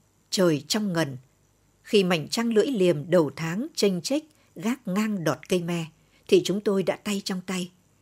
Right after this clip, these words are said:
Hương kể lại nguồn cơn trong tiếng nấc nghẹn ngào. Nàng bảo nếu không có người mẹ và mấy đứa em thì nàng đã bỏ làng đi xứ khác kiếm ăn từ lâu rồi. Giờ đây nàng là chỗ dựa của cả nhà nên càng phải nhẫn nhịn.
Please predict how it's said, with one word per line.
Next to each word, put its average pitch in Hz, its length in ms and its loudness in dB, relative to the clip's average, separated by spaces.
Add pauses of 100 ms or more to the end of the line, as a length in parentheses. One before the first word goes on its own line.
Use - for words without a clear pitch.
(220)
Hương 254 200 4
kể 180 180 2
lại 156 200 -2
nguồn 165 380 0
cơn 202 320 -2
trong 190 220 -4
tiếng 185 220 0
nấc 294 160 -8
nghẹn 165 260 -4
ngào. 147 340 -6 (540)
Nàng 170 220 -2
bảo 143 280 -4 (260)
nếu 165 280 2
không 208 240 0
có 170 180 -2
người 180 260 2
mẹ 139 380 -6
và 151 120 -2
mấy 147 220 -4
đứa 190 280 2
em 190 220 -4 (260)
thì 196 140 6
nàng 170 200 -4
đã 180 100 -4
bỏ 185 240 -4
làng 151 380 -4 (120)
đi 175 200 2
xứ 170 260 -2
khác 247 300 -8
kiếm 180 160 2
ăn 208 200 -4
từ 156 120 0
lâu 185 220 -2
rồi. 156 300 -2 (560)
Giờ 202 180 4
đây 226 260 -2 (240)
nàng 170 240 -2
là 147 180 -2
chỗ 170 160 -2
dựa - 220 2
của 170 140 -2
cả 160 220 -4
nhà 139 400 -6
nên 170 300 -2
càng 156 340 -6
phải 131 100 -8
nhẫn 143 260 -4
nhịn. 180 200 -2